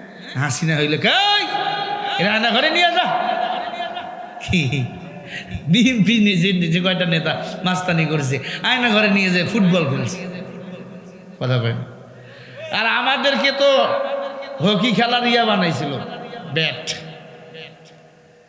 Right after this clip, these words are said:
আমাদের অবস্থা কে একবারে ক্রাসিং করে ফেলছে। এই ওয়াজ করতে না হয় না,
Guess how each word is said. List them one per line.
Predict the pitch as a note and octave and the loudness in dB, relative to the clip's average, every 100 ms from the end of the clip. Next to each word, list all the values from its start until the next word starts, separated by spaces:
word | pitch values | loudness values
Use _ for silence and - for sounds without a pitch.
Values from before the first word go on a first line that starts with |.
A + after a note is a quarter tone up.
| _ _ | _ _
আমাদের | - G#3+ B3+ B3+ C4 G3+ - - - - - - - - | -4 0 2 4 2 0 -4 -8 -10 -12 -12 -14 -10 -2
অবস্থা | G3+ B3 F#3+ G#3+ | 2 2 2 -2
কে | F3 G#3 | -2 0
একবারে | G#3+ F#3 G3 | 2 4 4
ক্রাসিং | F3 G3+ G3 A3 G3 | 4 2 2 2 4
করে | E3 C#3+ | 2 2
ফেলছে। | B2+ A#2 - - - - - - - - - - - - - - | 0 -2 -4 -10 -14 -14 -14 -16 -18 -18 -18 -20 -20 -20 -12 -2
এই | G#3 C4+ | 2 4
ওয়াজ | C#4+ C#4+ D4 | 4 2 0
করতে | C4+ D4+ | 0 2
না | D4 | 2
হয় | D4 | 4
না, | E4 D#4+ C4+ D3 | 4 2 2 0